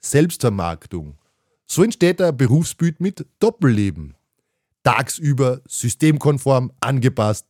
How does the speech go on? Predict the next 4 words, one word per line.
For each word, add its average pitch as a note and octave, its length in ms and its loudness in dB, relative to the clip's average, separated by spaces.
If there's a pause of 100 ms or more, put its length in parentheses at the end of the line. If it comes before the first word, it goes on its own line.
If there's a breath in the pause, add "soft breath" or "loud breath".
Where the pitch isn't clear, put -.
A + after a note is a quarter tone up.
loyal. G2+ 580 0 (640)
Abends A2 540 -2 (400)
selbsternannter B2 1000 -2
Heiler, G#2 460 -4